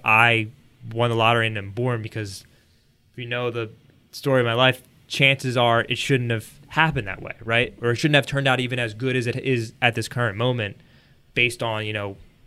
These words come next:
where I was born, who I was born to, like, all that kind of shit, you know what I mean? But, like, that's what it is to me.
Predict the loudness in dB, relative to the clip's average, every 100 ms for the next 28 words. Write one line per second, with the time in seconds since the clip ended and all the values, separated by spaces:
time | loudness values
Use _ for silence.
0 | -8 -4 -2 -2 -6 -8 -6 -6 -6 -6
1 | -4 -4 -4 -6 -6 -8 -6 -2 0 0
2 | -2 -12 -12 -12 -6 -4 -4 -6 -16 -20
3 | _ _ -2 2 2 0 _ _ _ _
4 | _ _ _ _ _ -6 0 0 0 -10
5 | _ -2 4 4 4 -4 -10 2 6 6
6 | 4 -4 -20 -20 -20 _ _ _ _ _
7 | _ 0 2 2 0 -2 2 2 0 -8